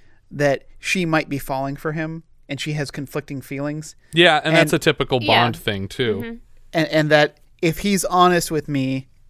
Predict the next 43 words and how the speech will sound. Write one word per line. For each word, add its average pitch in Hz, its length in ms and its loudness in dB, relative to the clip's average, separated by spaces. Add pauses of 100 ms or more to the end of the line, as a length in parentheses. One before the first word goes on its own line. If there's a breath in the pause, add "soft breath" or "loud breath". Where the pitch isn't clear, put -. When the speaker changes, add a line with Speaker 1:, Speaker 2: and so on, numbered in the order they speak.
(880)
Speaker 1:
with 147 240 -6
this, - 340 2 (340 soft breath)
if 160 100 0
I 180 80 6
get 185 160 4
him 185 160 2
in 160 100 2
a, 151 120 -2
in 156 160 -2
a, 139 180 0 (360 soft breath)
in 160 120 4
a 151 60 6
lie, 143 640 2 (260)
then 151 140 0
I 143 60 2
know 147 260 4
he's 143 500 -6 (340)
lying 143 400 0
to 135 120 -12
me. - 160 -16
Like, 139 200 -6
I 147 80 0
know, 143 160 0
Speaker 2:
Right. 107 240 4 (120)
Speaker 1:
like, 151 240 0 (420 soft breath)
Speaker 2:
That 131 120 4
Speaker 1:
he's 147 80 0
Speaker 2:
this 123 200 2
love 117 200 2
isn't 104 260 -4
real. 92 400 -10
Speaker 1:
Right. 156 340 0 (680)
Speaker 2:
She - 180 0
gives 175 260 2
him 160 180 0
her 143 180 0
address, 120 540 -2
but 117 160 -2
it's 120 140 -6
different 120 420 0
than 113 140 -6
the 107 100 -4
address 110 340 -2